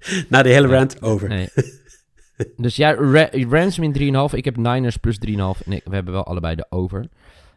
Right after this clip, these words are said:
Speaker 2: Ehm,
Speaker 1: Ja.
Speaker 2: laat vooral ook weten wat jullie spelen, lieve mensen. Ehm,
Speaker 1: Ja.
Speaker 2: deel, eh, deel, deel je betting slips. En, ehm, ja, ik wil zeggen, geniet ervan vooral heel erg van morgen. Eh, en dan, eh,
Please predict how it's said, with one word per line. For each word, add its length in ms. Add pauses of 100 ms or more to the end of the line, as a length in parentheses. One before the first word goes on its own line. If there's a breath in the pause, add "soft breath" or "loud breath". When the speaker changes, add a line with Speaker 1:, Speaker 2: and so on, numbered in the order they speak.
(140 soft breath)
Speaker 2:
Ehm, 280
Speaker 1:
Ja. 240 (800)
Speaker 2:
laat 200
vooral 180
ook 80
weten 260
wat 80
jullie 200
spelen, 440 (120)
lieve 240
mensen. 340 (600)
Ehm, 540
Speaker 1:
Ja. 100 (260)
Speaker 2:
deel, 300 (200)
eh, 160
deel, 240
deel 200
je 180
betting 280
slips. 380 (560 loud breath)
En, 420
ehm, 360 (800)
ja, 140
ik 120
wil 80
zeggen, 260
geniet 320
ervan 280
vooral 300
heel 180
erg 120
van 280
morgen. 380 (680 soft breath)
Eh, 120 (420)
en 140
dan, 260
eh, 120